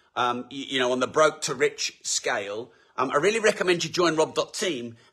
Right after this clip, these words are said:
and invest just a tiny amount of money in your making, managing, and multiplying money. So Rob dot team is a digital financial freedom platform to help you invest in assets, produce recurring and passive income,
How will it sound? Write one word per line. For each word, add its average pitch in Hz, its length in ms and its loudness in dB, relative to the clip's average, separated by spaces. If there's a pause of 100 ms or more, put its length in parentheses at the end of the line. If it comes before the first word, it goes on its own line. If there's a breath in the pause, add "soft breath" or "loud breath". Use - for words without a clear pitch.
and 151 100 0
invest 156 300 0
just 165 160 -6
a 151 40 -8
tiny 190 360 4
amount 180 240 6
of 151 100 -4
money 127 480 0 (240 soft breath)
in 135 320 -2
your 131 800 2
making, 170 560 0
managing, 160 680 0 (480)
and 139 240 -2
multiplying 117 760 0
money. 101 300 -8 (260 soft breath)
So 151 160 0
Rob 185 220 4
dot 214 160 2
team 185 400 2
is - 120 -6
a 143 60 -2
digital 170 440 -2
financial 160 520 0
freedom 180 340 -2
platform 117 580 -6 (340 soft breath)
to 139 80 -8
help 143 180 0
you 139 80 -4
invest 131 380 -2
in 147 100 -4
assets, - 480 -4 (240 soft breath)
produce 120 320 -4
recurring 175 400 4
and 175 100 2
passive 156 360 -2
income, 104 400 -10